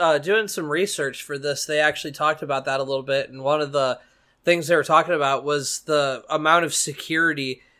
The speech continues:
that they needed on the set skyrocketed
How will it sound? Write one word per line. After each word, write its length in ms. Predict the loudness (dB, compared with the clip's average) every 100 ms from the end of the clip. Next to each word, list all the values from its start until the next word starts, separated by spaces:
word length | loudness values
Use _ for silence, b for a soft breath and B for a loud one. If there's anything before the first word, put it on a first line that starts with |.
| b
that 180 | 0 2
they 120 | 2
needed 280 | 2 -2 0
on 160 | -2 -2
the 80 |
set 400 | -4 -2 0 0
skyrocketed 1120 | -2 -6 0 4 4 6 4 2 -2 -6 -8